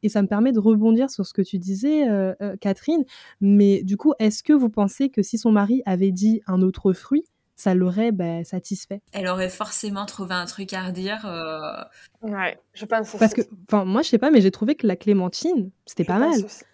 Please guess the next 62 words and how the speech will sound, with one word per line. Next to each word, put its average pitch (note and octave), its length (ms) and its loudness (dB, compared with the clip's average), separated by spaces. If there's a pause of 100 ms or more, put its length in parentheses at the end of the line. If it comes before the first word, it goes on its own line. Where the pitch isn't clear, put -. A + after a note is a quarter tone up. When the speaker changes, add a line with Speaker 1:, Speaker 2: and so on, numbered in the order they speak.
(300)
Speaker 1:
Et, F#3+ 140 2
euh, F3 500 -2
c'est G3 200 2
bon, C4 240 6
une D4 100 6
clémentine, A3 640 2
tout C4 140 -2
le A#3+ 80 4
monde B3+ 180 4
aime G#3+ 160 6
les G3+ 140 6
clémentines. G#3+ 840 2 (440)
Euh, F3+ 480 2
il F3+ 40 0
y F#3 60 4
a F#3 60 4
des F3+ 100 -2
personnes G3 300 -2
qui G#3 80 0
aiment F#3 80 2
les F3 80 -2
clémentines F3 420 -4
juteuses, C#4+ 460 2
d'autres A3 160 0
les G3+ 60 0
clémentines G3 440 0
sucrées. E4 540 2 (240)
Donc G3 160 -2
moi, B3 80 2
je A#3 100 0
me F#3+ 60 2
suis - 120 -14
dit, A#3+ 60 -2
franchement, C#4+ 400 -2
le A#3+ 80 4
gars, G3 220 -2
il B3 100 2
a E3+ 60 -4
trouvé F3 240 -8
un D#3+ 160 -4
bon G#3 240 2
fruit, D#4+ 340 2
tu - 160 -6
vois. G3 240 -4 (480)
Et, F#3+ 220 8
euh, E3+ 500 4
elle, C#4+ 120 6
elle B3 80 8
était F3+ 120 2
pas A#3 120 0
contente. A3 420 2
Vous, A#3+ 80 8
vous C4+ 160 8
aurez, F#3+ 160 4 (100)
vous F#3 240 0
aurez F#3+ 160 2
pris F#3 160 -2
quoi C4+ 220 -2
comme F#3+ 180 0
fruit A#3 240 -2
pour, E3+ 280 -6
euh, E3 120 -8